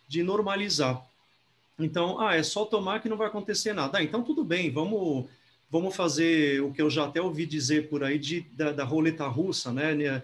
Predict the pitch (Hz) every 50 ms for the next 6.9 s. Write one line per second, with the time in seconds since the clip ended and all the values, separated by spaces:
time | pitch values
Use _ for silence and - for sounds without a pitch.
0 | - - - _ _ 139 147 147 139 131 160 180 202 208 196 - - 156 156 151
1 | 151 160 156 160 156 143 131 143 135 139 - - 175 196 208 175 151 170 160 160
2 | 160 156 156 151 143 - - 151 151 170 180 160 156 151 - 165 160 156 156 151
3 | 156 151 147 139 120 143 151 170 170 - - - _ _ _ - 147 165 175 175
4 | - - - 165 143 147 175 165 - 175 170 160 - 170 165 160 151 - - 143
5 | 156 185 202 180 139 139 - - 147 147 143 143 143 139 135 135 131 131 135 139
6 | 135 - 139 139 135 - - 139 135 135 127 127 123 123 120 120 117